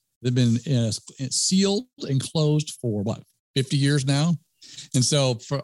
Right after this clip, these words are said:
all those people out there that need something else to think about, be distracted about,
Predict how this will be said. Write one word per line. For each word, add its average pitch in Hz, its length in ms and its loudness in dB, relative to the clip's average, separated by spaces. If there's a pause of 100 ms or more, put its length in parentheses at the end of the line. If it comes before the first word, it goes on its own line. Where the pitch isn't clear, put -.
all 214 280 0
those 254 240 -4
people 185 280 -4
out 147 80 0
there 156 100 2
that 131 100 0
need 147 180 4
something 165 340 0
else 160 220 -2
to 127 100 -2
think 151 220 0
about, 151 300 -2 (280)
be 156 100 0
distracted 147 560 0
about, 143 380 0